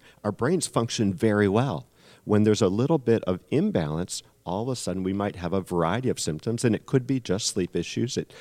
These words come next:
it could be anxiety, it could be focus or concentration. And so we work to create balance in the brain, and when we do that,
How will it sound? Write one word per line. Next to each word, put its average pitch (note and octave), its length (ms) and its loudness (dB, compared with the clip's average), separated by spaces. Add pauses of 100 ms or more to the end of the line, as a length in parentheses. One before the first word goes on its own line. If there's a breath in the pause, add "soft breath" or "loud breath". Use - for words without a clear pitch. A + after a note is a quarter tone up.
(140 loud breath)
it F#2 120 -4
could G2+ 200 -2
be G#2+ 120 -2
anxiety, F2+ 600 -4
it - 80 -12
could G#2+ 180 -6
be A#2 100 -2
focus G2 420 -4
or A2+ 60 -6
concentration. F#2+ 840 -4 (320 loud breath)
And - 100 -6
so - 100 -4
we A2 140 -2
work A#2+ 260 0
to B2 100 -4
create - 320 -4
balance A2+ 400 -2
in C3+ 100 2
the C#3+ 80 0
brain, E2+ 380 -4 (320 soft breath)
and F2+ 200 -2
when F#2+ 160 0
we G#2+ 120 -2
do C3 200 -2
that, F2 240 -6